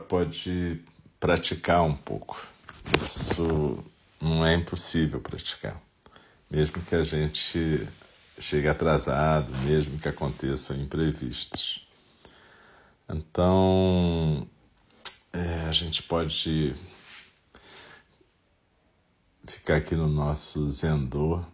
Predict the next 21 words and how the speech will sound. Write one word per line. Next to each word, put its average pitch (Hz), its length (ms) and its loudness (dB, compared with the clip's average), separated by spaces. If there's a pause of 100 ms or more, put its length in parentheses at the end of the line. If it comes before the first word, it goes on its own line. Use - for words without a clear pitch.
virtual. 69 760 -4 (2500)
A 73 100 0
gente 76 360 0
pode 76 400 2
estar 76 300 2
juntos - 720 -4 (600)
e 67 80 -6
juntas - 800 -4 (180)
nesse 76 360 -6
momento, 73 680 -4 (600)
nem 160 100 -2
que 156 80 -2
seja 135 280 4
por 123 160 -6
um 107 60 -6 (260)
breve 101 360 6
instante - 880 -4
de 87 140 -12
compartilhamento 78 1160 -2
desse 78 320 -2
Dharma. 71 520 -4